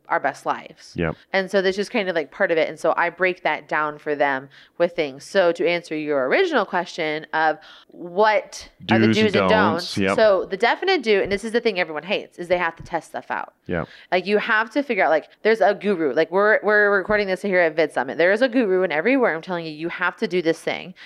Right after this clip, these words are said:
Speaker 1: And if you try, if you have to do every single thing that they say, you will literally go crazy.
Speaker 2: Yeah, you'll die.
Speaker 1: Yeah. And so it's like,
Speaker 2: <laughs>
Speaker 1: okay, so let's, like, pick something that, like, I, I like this. Let me stick with this for, like, three to six months to see how this goes.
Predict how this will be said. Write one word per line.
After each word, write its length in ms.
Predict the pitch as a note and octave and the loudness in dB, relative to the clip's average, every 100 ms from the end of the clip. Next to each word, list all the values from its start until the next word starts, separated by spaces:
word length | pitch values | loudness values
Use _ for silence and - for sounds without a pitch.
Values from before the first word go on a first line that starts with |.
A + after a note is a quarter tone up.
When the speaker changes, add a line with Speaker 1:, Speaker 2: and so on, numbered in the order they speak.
| - - | -20 -8
Speaker 1:
And 80 | F3+ | -4
if 100 | F3+ | -4
you 60 | G3 | -4
try, 200 | - F#3+ | -4 -4
if 200 | F3+ - | -4 -4
you 100 | F#3 | -6
have 300 | E3+ F#3+ A3+ | -2 -2 -2
to 100 | B3+ | -2
do 100 | A#3+ | 0
every 220 | G3+ G#3+ | 2 0
single 240 | A3+ A3 G3+ | -2 -2 -2
thing 180 | A#3 G#3 | -2 -2
that 120 | F#3+ | -2
they 120 | F3+ | -2
say, 200 | - F#4 | 2 0
you 180 | G#3 G#3+ | 0 0
will 140 | G#3+ | 0
literally 420 | G3+ G#3 G3+ F3 D#3+ | 2 2 2 0 0
go 120 | D#3+ | 0
crazy. 440 | F3 C#3 B2+ A2+ G2+ | 0 -4 -4 -4 0
Speaker 2:
Yeah, 140 | F2+ | 0
you'll 120 | E2 | 0
die. 260 | D#2+ C2+ - _ | -2 -6 -10 _
Speaker 1:
Yeah. 220 | B3 F3 - | -2 0 0
And 180 | G#3+ - | 0 4
so 100 | C4 | 4
it's 140 | B3 D4 | 4 4
like, 160 | A#3+ | 2
Speaker 2:
<laughs> 60 | B3+ | 2
Speaker 1:
okay, 140 | C#4 | 2
so 140 | A#3 C4+ | 0 2
let's, 200 | F#4 F#4+ | 2 2
like, 140 | G#4 | 0
pick 160 | D#4+ - | 0 -2
something 360 | C#4+ C4 B3+ | 0 0 0
that, 140 | A#3+ G3+ | 0 0
like, 180 | G#3 F#3+ | -2 -2
I, 100 | G#3 | -2
I 220 | G3+ - G3+ | -2 0 0
like 300 | G#3 A3 - | 0 0 2
this. 220 | D4+ D4 | 2 4
Let 100 | A3+ | 0
me 100 | A3 | 0
stick 360 | A3 - G#3+ A3 | -8 -4 -2 0
with 160 | G3 | 0
this 240 | F#3+ F#3 - | 2 0 0
for, 140 | F#3+ | 0
like, 260 | F#3 F#3 - | 2 2 0
three 200 | G#3+ G3 | -2 0
to 100 | G3 | 0
six 220 | F#3 - | -2 -4
months 180 | E3+ D#3+ | -6 -8
to 80 | E3+ | -10
see 120 | F3+ | -6
how 160 | E3 | -4
this 280 | D#3+ D#3+ - | -2 -4 -8
goes. 360 | - G#2 D2 | -4 -4 -4